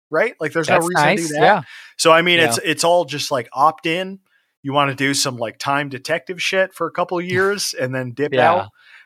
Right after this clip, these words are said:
Speaker 1: out. Um, yeah, I think that's, that, you know, I think it really, I can, I think it leaves them in a, you know, pretty fitting spot for them to kind of be operators in the background.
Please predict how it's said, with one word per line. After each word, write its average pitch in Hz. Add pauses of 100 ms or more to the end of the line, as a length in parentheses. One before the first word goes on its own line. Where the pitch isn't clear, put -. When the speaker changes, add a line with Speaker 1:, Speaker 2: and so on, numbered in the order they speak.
Speaker 1:
out. 131
Um, 131
yeah, 240
I 180
think 240
that's, -
that, 196
you 190
know, 143
I 139
think 156 (120)
it 143 (120)
really, 190
I 156
can, 156 (580)
I 160
think 220
it 202
leaves 156
them 147
in 135
a, 117 (800)
you 139
know, 120
pretty 170
fitting 143
spot 127
for 131
them 120
to 123
kind 123
of 104
be 120
operators 120
in 113
the 110
background. 110